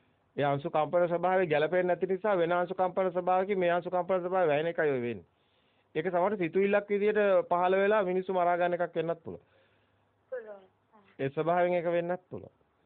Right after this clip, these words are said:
Speaker 1: ඒ, ඒක, ඒක කොහොමත් මේ, මේ ලෝක ස්වභාවය මේ, මේ අපි මේ, මේ, මේ මිනිස්සු ඇමරිකාව, ලංකාව මේ මිනිස්සු ජීවත් වෙන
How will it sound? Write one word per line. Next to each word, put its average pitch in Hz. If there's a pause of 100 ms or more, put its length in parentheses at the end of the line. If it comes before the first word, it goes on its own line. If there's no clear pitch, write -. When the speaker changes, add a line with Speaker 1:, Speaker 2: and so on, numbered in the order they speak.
(520)
Speaker 1:
ඒ, 135 (140)
ඒක, 143 (600)
ඒක 131 (680)
කොහොමත් 170
මේ, 131 (580)
මේ 143
ලෝක 123
ස්වභාවය 190
මේ, 151
මේ 127
අපි 127
මේ, 175
මේ, 135
මේ 131
මිනිස්සු 127
ඇමරිකාව, 127
ලංකාව 127
මේ 135
මිනිස්සු 127
ජීවත් 123
වෙන 160